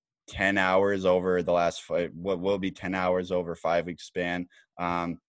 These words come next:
the whole world was tuning in to watch on Michael Jordan shit on this guy. I'm curious if he actually acknowledges some of the, uh, the things that Jerry Krause did to, uh, build that team, uh, trading up to get,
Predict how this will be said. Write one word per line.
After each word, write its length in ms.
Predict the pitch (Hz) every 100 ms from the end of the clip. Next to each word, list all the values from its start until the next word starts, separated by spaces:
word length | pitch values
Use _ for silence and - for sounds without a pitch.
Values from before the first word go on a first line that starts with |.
| -
the 80 | 92
whole 320 | - 110 101
world 340 | 92 95 98
was 180 | 98 92
tuning 320 | - 101 95 92
in 140 | 92
to 120 | 92
watch 300 | 85 87 90 92
on 80 |
Michael 240 | 85 85 90
Jordan 400 | 82 85 90 87
shit 240 | - 87
on 140 | 87 90
this 180 | 92 -
guy. 360 | 92 92 95 - - _ -
I'm 180 | 87
curious 380 | - 110 117 -
if 80 | 98
he 120 | 98
actually 360 | 90 95 - 95
acknowledges 680 | 85 85 85 90 85 92 -
some 180 | 85 87
of 160 | 82 82
the, 300 | 87 85 80
uh, 380 | 80 80 76 - _ _ _ _ _ _ _ -
the 140 | 120 117
things 300 | 131 123 117
that 180 | 107
Jerry 260 | 92 104 98
Krause 360 | - 92 90 -
did 300 | 95 90 80
to, 340 | 92 87 87 82 _ _ -
uh, 260 | 87 85 78
build 180 | 87 82
that 180 | 82 80
team, 400 | - 82 80 76 _ _ -
uh, 340 | 87 85 82 80 -
trading 360 | 92 92 92
up 180 | 90 85
to 100 | 98
get, 280 | 87 90